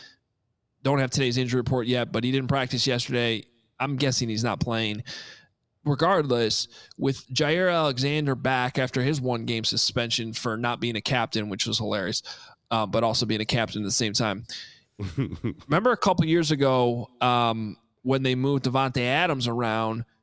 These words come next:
Speaker 1: to avoid Jalen Johnson, right? Like, and Jaire Alexander's a little bit more proven to be able to move around, but that's the type, same type of concept. Like,
Speaker 2: Yeah.
Speaker 1: you, this is, now you have the veteran, good wide receiver in this matchup. How are you gonna use him as a chess piece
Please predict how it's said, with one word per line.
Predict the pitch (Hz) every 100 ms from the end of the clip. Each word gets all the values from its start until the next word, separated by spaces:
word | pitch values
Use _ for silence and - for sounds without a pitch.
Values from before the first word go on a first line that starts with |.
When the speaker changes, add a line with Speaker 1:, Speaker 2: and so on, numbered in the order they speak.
| _
Speaker 1:
to | - 135 127 127
avoid | 127 117 135 165 151 131 117
Jalen | 123 127 120
Johnson, | 113 135 180 180 - 107 98 92
right? | 117 139 143 -
Like, | 139 127 -
and | 135
Jaire | 131 151 175 170
Alexander's | 139 120 143 156 143
a | 123
little | 123 131
bit | 120
more | 120 113
proven | - 170 147 135
to |
be | 127
able | 127
to | 117
move | 123 123
around, | 110 120 151 131 135
but | 107
that's | 143 156
the | 170
type, | - 156 147
same | - - 185 202
type | - 180
of | 147
concept. | - 147 160 143 - 78 -
Like, | 117 -
Speaker 2:
Yeah. | 123
Speaker 1:
you, | 139 160
this | 151 233 -
is, | 175
now | 139 151
you | 151 143 262
have | 214 190 139
the | 143
veteran, | 127 135 131 127 117 117 - - -
good | 147 135
wide | 127 127
receiver | 113 120 131 117 117
in | 110
this | 107
matchup. | 117 117 113 107 98
How | - 143 185
are | 226
you | 220 208
gonna | 185
use | 151 160 180 160
him | 156
as | 135
a | 123
chess | - - 165 -
piece | - 131 120 -